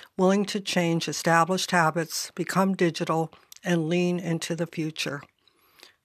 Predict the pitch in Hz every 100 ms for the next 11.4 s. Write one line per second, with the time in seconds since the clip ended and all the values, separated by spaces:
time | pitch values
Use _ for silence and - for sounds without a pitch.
0 | _ 196 190 208 - 240 247 - 214 190
1 | 196 202 196 190 170 - 180 190 180 165
2 | 180 175 180 185 190 185 170 156 156 165
3 | 165 - 175 - 165 156 - 170 165 -
4 | - - - - - - 190 196 202 226
5 | 202 - 180 165 - 175 170 170 - 165
6 | 165 160 160 160 180 180 - - 175 170
7 | - 185 170 185 170 165 170 165 165 165
8 | 143 - - - _ _ _ _ _ _
9 | _ _ _ _ _ _ _ _ _ -
10 | - - - 214 - 202 202 180 - -
11 | 180 175 190